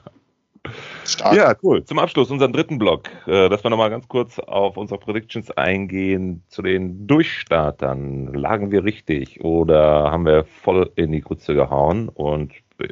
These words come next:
Speaker 2: wenn ich jetzt mal, ich hab mir das in der Vorbereitung mal angeschaut, mal so in Prozenten ausgehen würde, was wir da alles benannt haben und was bisher wirklich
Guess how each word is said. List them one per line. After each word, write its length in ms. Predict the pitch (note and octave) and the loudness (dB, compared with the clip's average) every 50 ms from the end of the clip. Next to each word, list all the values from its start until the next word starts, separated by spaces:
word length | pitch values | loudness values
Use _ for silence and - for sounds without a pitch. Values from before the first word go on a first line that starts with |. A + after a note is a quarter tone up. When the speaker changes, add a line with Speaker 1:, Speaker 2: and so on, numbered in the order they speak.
| - | -12
Speaker 2:
wenn 400 | - - - - - - E2+ E2+ - - | -20 -20 -20 -14 -4 -2 -2 -2 -2 -8
ich 220 | G#2 - - - | -10 -10 -2 0
jetzt 200 | G#2 G2 - - | 0 0 0 0
mal, 220 | F#2+ F#2+ F2+ F2+ | 2 2 2 2
ich 60 | F2 F#2 | 0 -2
hab 120 | F2+ - | -4 -4
mir 80 | F#2 F2 | -2 -2
das 240 | F2 E2 - - | -2 -2 -2 -8
in 80 | - - | -6 -4
der 100 | F2+ - | -4 -2
Vorbereitung 540 | - - F2+ E2 E2 E2+ E2 - - F2 D#2+ | 2 2 2 2 4 2 2 2 0 -2 0
mal 80 | D#2 | 0
angeschaut, 500 | D#2 E2+ F2+ F2 - - F2+ E2+ E2 - _ _ _ - - - _ _ _ _ - | -2 -2 -4 -4 0 2 2 2 2 0 _ _ _ -20 -20 -20 _ _ _ _ -8
mal 160 | C#2+ D2 C#2+ | -6 -4 -2
so 80 | E2+ D#2+ | -2 -2
in 100 | E2 D#2 | -2 -4
Prozenten 720 | - - D2 - F2+ F2 F2+ - - F2+ E2+ E2 E2 - _ _ _ _ _ - | -6 -8 -4 0 0 0 0 0 -4 -2 -2 -2 -4 -6 _ _ _ _ _ -4
ausgehen 1120 | - - E2 F2 E2+ - _ _ _ _ - E2 E2 E2 E2 E2 D#2+ D#2+ D#2 D#2 C#2+ C2 B1+ | 0 2 2 2 0 -2 _ _ _ _ -4 0 2 2 2 0 0 -2 -4 -6 -6 -8 -12
würde, 460 | - D2 D#2+ E2+ E2+ E2+ E2+ E2 D2 | -6 -2 0 0 0 2 0 0 0
was 180 | E2 D#2+ - - | 0 -2 -2 -2
wir 60 | E2 | 2
da 400 | D#2+ D#2+ D#2+ D#2+ D#2+ D2+ - - _ - | 2 4 4 4 2 2 -2 -4 _ -8
alles 280 | - D2 D2+ D#2 D2 | -6 -2 -2 -2 -4
benannt 420 | - - D2 D2+ D2 D2+ E2+ E2+ F2 | -6 -8 -8 -4 -4 -4 -4 -2 0
haben 240 | E2 D#2 D#2 D#2 D#2+ | 0 0 0 0 -2
und 100 | D#2 D2+ | -6 -6
was 140 | D2+ - | -8 -10
bisher 320 | - - - - E2 C#2+ C#2+ | -10 -14 -6 -4 -4 -2 -4
wirklich 240 | E2 - - E2 | -6 -6 -8 -16